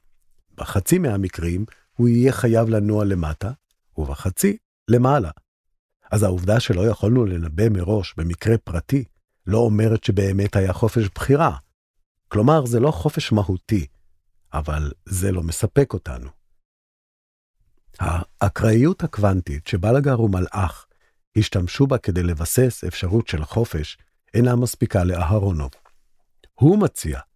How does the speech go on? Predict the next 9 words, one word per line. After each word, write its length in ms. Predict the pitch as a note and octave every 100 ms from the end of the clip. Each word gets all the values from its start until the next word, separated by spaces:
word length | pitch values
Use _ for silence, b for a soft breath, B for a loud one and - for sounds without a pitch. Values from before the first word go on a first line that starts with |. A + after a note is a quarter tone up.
| _ _ -
שהמוח 640 | E2 C#2+ G2+ B2 F#2+ - - _ _ -
לא 160 | G2+
בהכרח 640 | B2+ A2+ F2 - A2+ F#2 -
כפוף 380 | E2 - A#2+ -
לחוקי 360 | F2+ F#2 - G#2+
הפיזיקה 500 | A2 G2+ G2 G#2+ G#2+
הידועים. 540 | A2+ A#2 B2 C3+ F2 _ _ _ _ _ _ _ _ _ _
הרעיון 500 | F2 E2+ D#2 F#2 A#2+
שלי 400 | G#2+ G2 G#2 C#3